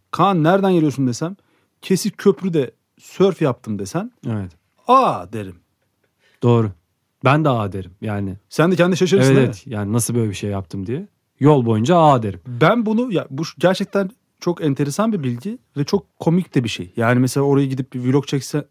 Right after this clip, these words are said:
Speaker 1: çektiğini düşünsene.
Speaker 2: Hı hı.
Speaker 1: Ankara'da sörf. Çok komik.
Speaker 2: Ankara'da sörf hocalığı da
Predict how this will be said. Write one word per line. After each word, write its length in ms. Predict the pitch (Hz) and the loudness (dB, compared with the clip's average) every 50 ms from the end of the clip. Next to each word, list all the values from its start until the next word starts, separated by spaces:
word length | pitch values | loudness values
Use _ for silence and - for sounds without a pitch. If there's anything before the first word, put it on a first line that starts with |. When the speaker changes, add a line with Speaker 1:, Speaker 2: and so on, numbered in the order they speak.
| _ | _
Speaker 1:
çektiğini 380 | - - 135 123 - 139 131 139 | -6 -4 -4 -2 0 0 0 0
düşünsene. 360 | 127 - 156 143 - 262 196 120 98 | 0 0 -2 -2 0 -2 -2 -4 -4
Speaker 2:
Hı 60 | 120 | -6
hı. 300 | 110 98 104 117 127 139 139 _ _ _ _ _ _ _ _ - | -6 -6 -6 -8 -10 -10 -12 _ _ _ _ _ _ _ _ -2
Speaker 1:
Ankara'da 440 | 151 156 147 - 139 123 135 180 | 0 0 0 0 -2 -4 -4 -4
sörf. 360 | - - - 151 120 98 - - _ _ _ _ _ _ _ _ _ _ _ _ _ _ _ _ _ _ | -4 0 0 0 0 0 -4 -14 _ _ _ _ _ _ _ _ _ _ _ _ _ _ _ _ _ _
Çok 120 | - 165 | -6 -2
komik. 120 | 160 151 170 | 0 0 0
Speaker 2:
Ankara'da 360 | 165 - 175 165 160 156 175 | 0 0 2 2 2 2 0
sörf 340 | 170 - - 165 170 165 - | -2 -2 -2 -2 -2 -2 -4
hocalığı 440 | 160 143 135 147 147 143 147 143 131 | -6 -6 -4 -4 -4 -2 -2 -4 -4
da 240 | 123 104 92 95 | -4 -6 -6 -10